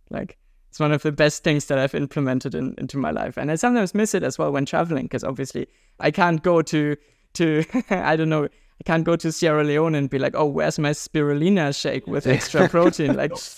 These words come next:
Speaker 1: no, that doesn't work. But at least when I'm home and when you have the choice of making that healthy choice, I try to do that as much as I can.
Speaker 2: For sure. And circling back to the,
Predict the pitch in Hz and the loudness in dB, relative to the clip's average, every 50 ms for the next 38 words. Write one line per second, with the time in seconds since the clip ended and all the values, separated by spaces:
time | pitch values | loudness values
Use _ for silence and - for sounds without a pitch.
0 | - - - - - - 165 160 147 - - 170 160 - 180 170 170 170 165 180 | -20 -20 -14 -6 0 2 2 2 2 2 -2 -2 0 0 -2 0 0 0 2 2
1 | 175 143 - - - - 147 143 147 _ - 151 165 180 202 214 - - 208 175 | 2 2 0 -2 -4 -4 -4 -4 -4 _ -4 -2 0 2 0 0 0 0 0 0
2 | 156 139 131 131 - 190 196 202 190 175 135 135 143 - 156 147 147 143 - - | 0 0 -2 -2 0 2 2 2 2 0 -2 -4 -6 -4 -4 -6 -6 -8 -8 -4
3 | 190 196 233 214 - - 175 165 - - 214 202 160 143 156 - - - 143 - | 0 0 0 0 0 -4 -4 -4 0 0 2 2 2 0 0 -2 -6 -6 -4 -2
4 | 156 165 170 175 - 170 156 147 135 131 127 - - _ _ _ _ _ _ - | -2 0 0 0 -2 -2 -4 -2 -2 -4 -4 -6 -10 _ _ _ _ _ _ -10
5 | - - 180 202 196 - - 147 113 - - - - 139 147 - - - 127 131 | -2 2 4 4 4 4 0 -2 -2 -2 -4 -2 -2 -2 -4 -4 -8 -4 -4 -4
6 | 139 - 151 127 127 - 135 135 - - - - - - - - - - - - | -2 0 -2 -2 -2 -2 -4 -4 -4 -4 -2 -2 -4 -2 -4 -4 -4 -4 -6 -6
7 | - - - - - - - - 151 - - - - - - - - - - - | -8 -10 -10 -8 -10 -8 -6 -6 -6 -6 -8 -12 -18 -20 -20 -20 -20 -20 -20 -20
8 | - _ _ _ - - _ - - 90 85 - - 87 87 90 90 90 - _ | -20 _ _ _ -20 -20 _ -8 -6 -6 -4 -2 -2 -2 -2 -2 -6 -10 -14 _
9 | _ _ _ - - 104 110 107 - - _ _ - - - - 131 143 - 185 | _ _ _ -4 0 0 0 0 -2 -6 _ _ -14 -8 -2 2 2 2 4 4
10 | 165 127 113 101 110 117 - 117 110 107 101 98 95 87 | 2 4 4 4 4 2 2 2 2 2 2 2 0 -2